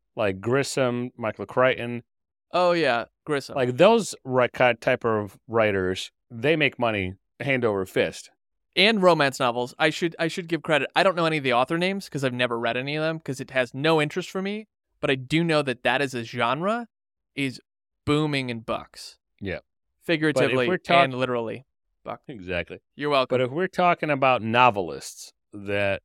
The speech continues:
Speaker 1: are not necessarily mainstream, they're, they kinda have a, a niche, right? Like, not a lot of, not, not a lot of authors raking the dough in the, in those, uh,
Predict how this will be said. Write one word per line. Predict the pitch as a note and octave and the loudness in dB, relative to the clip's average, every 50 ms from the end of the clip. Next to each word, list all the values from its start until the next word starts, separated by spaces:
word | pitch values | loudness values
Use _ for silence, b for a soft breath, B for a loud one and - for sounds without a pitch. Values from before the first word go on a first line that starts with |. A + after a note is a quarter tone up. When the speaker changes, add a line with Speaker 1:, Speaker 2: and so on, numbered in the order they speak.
| _ _ _ _ - | _ _ _ _ -8
Speaker 1:
are | G2+ G#2 | -6 -4
not | A2 B2+ C#3 - | -4 -4 -4 -6
necessarily | C#3 C3 B2 B2 - - C3+ B2+ B2 A2+ A2 A2 G#2+ G#2 G2 - _ _ _ - | -8 -10 -10 -10 -8 -4 -4 -2 -2 -2 -2 -2 -4 -4 -8 -10 _ _ _ -12
mainstream, | G#2+ A2 A2+ A#2 A2 G#2 G2+ G2 - - - - G#2+ F#2+ F2 D#2+ D2+ D#2+ G2+ - _ _ _ _ _ | -8 -6 -4 -2 -2 -2 -4 -6 -10 -10 -8 -6 -4 -4 -4 -4 -8 -10 -14 -16 _ _ _ _ _
they're, | - G#2 G2+ G2 G#2 G#2 G#2 G2+ F#2+ | -14 -10 -6 -4 -2 -2 -2 -2 -4
they | G2+ G#2 | -4 -4
kinda | G2+ - B2+ A#2 A2+ | -2 -2 -2 0 0
have | A2 G2+ | -2 -2
a, | G2 F#2+ F#2+ _ _ - | -4 -6 -8 _ _ -10
a | F#2+ | -8
niche, | G2+ G2+ G2+ F#2 F2+ - - - - _ _ _ - | -8 -6 -6 -8 -10 -12 -14 -16 -18 _ _ _ -8
right? | F2+ F#2+ G#2+ A#2+ _ _ _ _ _ _ _ _ _ _ _ - | -6 -4 -4 -6 _ _ _ _ _ _ _ _ _ _ _ -10
Like, | A2+ G2 G2 F#2+ _ _ _ - | -10 -10 -10 -10 _ _ _ -6
not | G#2+ G#2+ A2+ B2+ C#3 | -2 2 2 2 4
a | C#3+ | 2
lot | C3+ C3+ C3+ C3+ C3 | 2 4 4 4 4
of, | B2+ B2 | 4 2
not, | B2+ B2 - - | 2 0 0 -4
not | A2+ A2+ A2+ A#2+ C3 C3+ | -6 -4 -2 -2 -2 -2
a | C3 | -2
lot | B2+ B2 B2 B2 B2 A#2+ A#2 A2+ A2 G#2+ | 0 0 2 2 2 2 2 2 0 0
of | G#2 G2 F#2+ - - _ _ _ _ _ _ | -2 -4 -8 -12 -18 _ _ _ _ _ _
authors | G2+ G#2+ A2+ A2+ - A2 G2+ F#2+ F#2 F#2 F2+ - - - - _ _ _ _ _ _ _ _ _ _ _ _ _ - | 2 2 2 2 0 -2 -2 -2 -2 -4 -6 -10 -14 -18 -20 _ _ _ _ _ _ _ _ _ _ _ _ _ -8
raking | G2+ G#2 A2 A2 A2 - A2+ A2 G#2 G2+ | -4 -2 -2 -2 -2 -4 -6 -6 -4 -4
the | G2 | -6
dough | F#2 F#2 G2+ G#2 G2 F#2 | -4 -2 0 0 0 0
in | F2 F2 F2+ | 0 -2 -4
the, | F#2 F#2 - | -6 -6 -6
in | F#2 F#2 F#2+ F#2 F#2 F#2 | -6 -8 -6 -6 -6 -4
those, | F#2+ F#2 F2+ F2 F2 F2 | -2 -2 -2 -4 -4 -6
uh, | F2 E2 D#2+ D#2 D#2 | -6 -6 -6 -8 -10